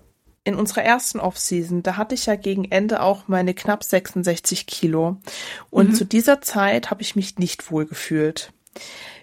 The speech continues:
Speaker 1: Jetzt in der Offseason, vor der aktuellen Diät, mit den sechsundsechzig Kilo,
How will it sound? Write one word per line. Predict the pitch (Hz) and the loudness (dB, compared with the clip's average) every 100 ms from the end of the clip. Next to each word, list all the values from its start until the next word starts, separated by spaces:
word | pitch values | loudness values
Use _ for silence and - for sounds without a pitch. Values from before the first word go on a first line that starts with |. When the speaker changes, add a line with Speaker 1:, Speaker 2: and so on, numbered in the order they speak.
| _ | _
Speaker 1:
Jetzt | 233 269 - - - | 4 4 2 -6 -2
in | 190 | 0
der | 185 180 | 2 2
Offseason, | 170 - - 190 196 208 226 277 311 | -2 -4 -2 0 2 0 0 -2 -8
vor | - - 185 | -10 -2 0
der | 175 170 | 0 -4
aktuellen | - - 196 170 170 | -8 -6 -2 0 0
Diät, | 180 175 185 233 - | -2 2 2 2 0
mit | - 190 | -2 0
den | 180 | 0
sechsundsechzig | 175 180 - 170 175 - 180 - | 0 -2 -2 -2 -2 -2 -8 -8
Kilo, | - 226 196 196 214 247 | -6 -2 2 4 4 2